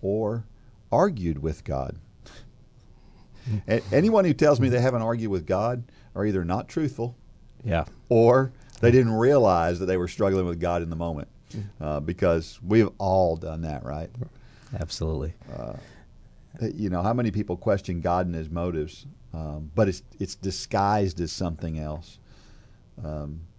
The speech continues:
Speaker 1: who among us has not wondered why bad things happen to good people, for example? You know, uh, we, we've all heard that question, we've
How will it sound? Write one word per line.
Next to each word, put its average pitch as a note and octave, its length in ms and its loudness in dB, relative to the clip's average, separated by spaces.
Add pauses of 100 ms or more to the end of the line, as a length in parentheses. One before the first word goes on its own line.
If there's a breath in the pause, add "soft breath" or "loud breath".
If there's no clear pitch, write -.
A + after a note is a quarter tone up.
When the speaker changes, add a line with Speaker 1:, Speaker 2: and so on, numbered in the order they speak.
(360)
Speaker 1:
who A#2 200 2
among G2+ 360 2
us F#2+ 220 0
has E2 400 -8
not G2 300 -4
wondered F#2 400 -2
why F2+ 160 2
bad F2+ 420 -2
things F#2+ 280 -4
happen F#2+ 440 -4
to F2+ 80 -2
good F2 220 -2
people, D#2 300 -6
for D2 160 -12
example? C#2+ 520 -10 (360 soft breath)
You F#2+ 60 -4
know, D#2 300 -2
uh, G#2+ 60 0
we, G#2+ 160 2
we've A2+ 240 6
all A#2+ 180 8
heard G#2+ 260 0
that B2+ 180 -4
question, A2+ 440 0
we've F#2+ 260 -4